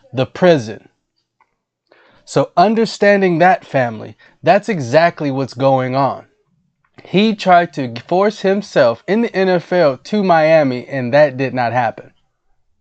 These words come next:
Did not happen. They would not allow that to happen.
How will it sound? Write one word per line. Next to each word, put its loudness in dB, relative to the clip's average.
Did 2
not 0
happen. -10
They 0
would 0
not 0
allow 0
that -8
to -14
happen. -14